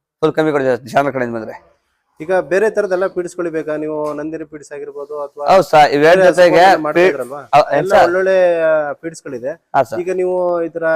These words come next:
Speaker 2: ಗೆಣಸ್ ಕೇಕು ಮತ್ತೆ ಇದಕ್ಕೆ ವೆಟ್ ಕೇಕು, ಆ, ಇದನ್ನ ತಗೊಂಡ್ರೆ ಹೆಚ್ಚು ಇಳುವರಿ ಕೊಡುತ್ತೆ ಅಂತ ಹೇಳಿದ್ರೆ ನಾವು
Speaker 1: ಹೌದು ಸರ್.
Speaker 2: ತಲಾಂತರದಿಂದ ಸಾಕಷ್ಟು ಫೀಡ್ಸ್ ಗಳನ್ನ ನಾವು ಹಾಕ್ತಾ ಇದೀವಿ.
Speaker 1: ಹಾ ಸರ್.
Speaker 2: ಈಗ ಅದಕ್ಕೂ ಮತ್ತೆ ಇದಕ್ಕೂ ಏನ್ ಡಿಫರೆನ್ಸ್
Speaker 1: ಸರ್, ಕಾಸ್ಟ್ ಕಮ್ಮಿ.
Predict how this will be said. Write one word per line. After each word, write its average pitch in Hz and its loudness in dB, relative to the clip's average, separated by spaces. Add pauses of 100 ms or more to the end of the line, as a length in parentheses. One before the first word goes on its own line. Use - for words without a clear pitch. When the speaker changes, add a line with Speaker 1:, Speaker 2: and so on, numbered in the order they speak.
Speaker 2:
ಗೆಣಸ್ 160 -10
ಕೇಕು 160 -10
ಮತ್ತೆ 151 -10
ಇದಕ್ಕೆ 147 -12
ವೆಟ್ 143 -12
ಕೇಕು, 160 -10
ಆ, 139 -8
ಇದನ್ನ 156 -8
ತಗೊಂಡ್ರೆ 160 -8
ಹೆಚ್ಚು 147 -10 (400)
ಇಳುವರಿ 151 -8
ಕೊಡುತ್ತೆ 139 -14
ಅಂತ 131 -14
ಹೇಳಿದ್ರೆ 120 -20
ನಾವು 143 -12
Speaker 1:
ಹೌದು 139 2
ಸರ್. 139 -6
Speaker 2:
ತಲಾಂತರದಿಂದ 160 -8
ಸಾಕಷ್ಟು 147 -12 (420)
ಫೀಡ್ಸ್ 156 -12
ಗಳನ್ನ 156 -8
ನಾವು 123 -8
ಹಾಕ್ತಾ 131 -10
ಇದೀವಿ. 117 -14
Speaker 1:
ಹಾ 131 0
ಸರ್. - -12
Speaker 2:
ಈಗ 156 -6
ಅದಕ್ಕೂ 160 -4
ಮತ್ತೆ 190 -6
ಇದಕ್ಕೂ 170 -10
ಏನ್ 175 -6
ಡಿಫರೆನ್ಸ್ 143 -12
Speaker 1:
ಸರ್, 151 2
ಕಾಸ್ಟ್ - -2
ಕಮ್ಮಿ. 123 -4